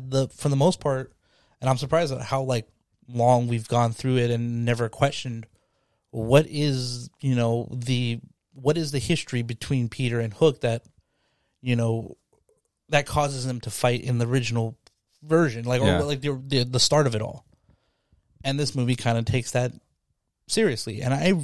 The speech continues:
Speaker 1: I thought that, like, it gives Hook absolutely one hundred percent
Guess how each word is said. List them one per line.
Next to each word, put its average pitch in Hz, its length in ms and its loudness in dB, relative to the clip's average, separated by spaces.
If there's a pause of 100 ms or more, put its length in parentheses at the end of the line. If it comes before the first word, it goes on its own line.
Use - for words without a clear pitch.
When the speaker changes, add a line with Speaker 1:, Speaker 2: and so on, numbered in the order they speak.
(140)
Speaker 1:
I 143 120 4
thought 170 360 0
that, 135 160 0
like, 135 220 -4 (140)
it 151 240 -2
gives 165 360 4
Hook - 600 2 (840)
absolutely 131 960 -2
one 123 300 0
hundred 151 380 -2
percent 113 560 -2